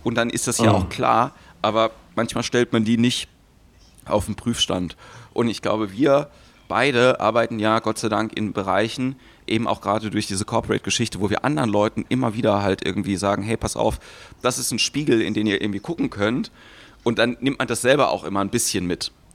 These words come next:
Speaker 1: So,
Speaker 2: Mhm.
Speaker 1: also, ne, also zumindest mir geht's so, wenn ich irgendwie einen Business-Workshop gehabt hab, erinnere ich mich selber nochmal daran, <laughs> was ich den Leuten erzählt hab auf der Rückfahrt und denk mir, okay, das, äh,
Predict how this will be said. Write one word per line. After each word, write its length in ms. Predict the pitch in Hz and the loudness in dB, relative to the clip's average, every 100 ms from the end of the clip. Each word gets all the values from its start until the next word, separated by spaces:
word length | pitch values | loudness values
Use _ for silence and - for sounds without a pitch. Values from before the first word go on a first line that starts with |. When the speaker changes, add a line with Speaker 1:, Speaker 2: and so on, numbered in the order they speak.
| - | -4
Speaker 1:
So, 180 | 98 | 0
Speaker 2:
Mhm. 180 | 85 92 | 2 2
Speaker 1:
also, 280 | 87 107 107 - _ | 2 0 -2 -4 _
ne, 220 | 117 139 | -2 0
also 160 | - 104 | 0 -4
zumindest 320 | - 113 110 | -2 -2 0
mir 140 | 120 | 0
geht's 200 | 127 127 | 0 0
so, 240 | - 123 117 | 0 0 0
wenn 100 | 107 | -2
ich 140 | 110 - | -2 -2
irgendwie 180 | 110 | 0
einen 80 | 107 | 0
Business-Workshop 600 | 104 120 110 113 113 120 | 0 -2 -2 -4 -4 -6
gehabt 240 | - 107 117 | -4 -2 -2
hab, 100 | 110 - - | -4 -8 -10
erinnere 280 | - 104 101 | 0 2 2
ich 100 | 107 | 0
mich 80 | 107 | 0
selber 240 | 107 139 | 0 2
nochmal 260 | 143 131 139 | 2 0 0
daran, 200 | 139 139 - | -2 -2 -2
<laughs> 60 | |
was 140 | 151 143 | 0 2
ich 80 | 147 | 2
den 60 | - | 2
Leuten 240 | 165 - 269 | 0 0 -2
erzählt 400 | 165 - 135 151 | -2 0 0 2
hab 140 | 170 | 2
auf 120 | 123 - | 0 0
der 160 | 117 | 0
Rückfahrt 400 | 131 - - 127 | 0 0 4 4
und 100 | 120 | 2
denk 160 | 113 110 | -6 -2
mir, 200 | 117 104 - - - | 0 0 -2 -20 -16
okay, 460 | - 113 113 139 - - - - - - - - | -6 0 2 2 -2 -14 -20 -20 -20 -20 -20 -2
das, 380 | 101 113 - - | 2 2 0 -4
äh, 280 | - 104 | -2 0